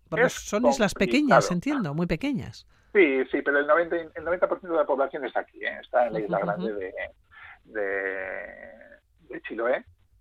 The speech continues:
Speaker 2: Y luego, si quieres moverte por islotes, en realidad lo que tienes que es convencer a algún paisano de que te, te
Speaker 1: Que te
Speaker 2: lleve
Speaker 1: lleve,
Speaker 2: por ahí.
Speaker 1: claro. Ujú.
Speaker 2: Sí, sí, realmente, eh, unido con el continente está la Isla Grande y luego entre ellas, pues,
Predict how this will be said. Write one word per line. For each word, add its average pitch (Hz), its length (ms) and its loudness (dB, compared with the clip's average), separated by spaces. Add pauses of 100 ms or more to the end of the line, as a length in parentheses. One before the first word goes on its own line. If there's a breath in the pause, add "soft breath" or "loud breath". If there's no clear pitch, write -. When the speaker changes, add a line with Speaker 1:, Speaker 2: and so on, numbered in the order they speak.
(300)
Speaker 2:
Y 170 180 -4
luego, 143 240 6
si 123 120 -4
quieres 143 240 -4
moverte 143 360 0
por 131 180 2
islotes, 147 420 -2
en 127 100 -6
realidad 113 360 2
lo 131 100 0
que 113 80 -2
tienes 127 320 -4
que 135 380 0
es 139 160 -6
convencer 120 380 -10
a - 20 -2
algún 131 180 -2
paisano 127 420 -4
de 120 120 -4
que - 80 -12
te, 104 360 -2
te - 20 -20
Speaker 1:
Que 175 120 0
te - 80 2
Speaker 2:
lleve 196 100 4
Speaker 1:
lleve, 226 60 2
Speaker 2:
por 131 100 -4
ahí. 127 80 -8
Speaker 1:
claro. 123 340 -8 (320)
Ujú. 147 120 -8
Speaker 2:
Sí, 143 300 4
sí, 110 220 -4
realmente, 139 520 0 (300 loud breath)
eh, 131 220 0
unido 139 320 2
con 143 120 0
el 135 80 0
continente 135 460 -2
está 131 220 2
la 127 80 4
Isla 123 180 2
Grande 139 480 0
y 127 80 -8
luego 135 540 6
entre 135 240 0
ellas, 147 260 4
pues, 113 140 -6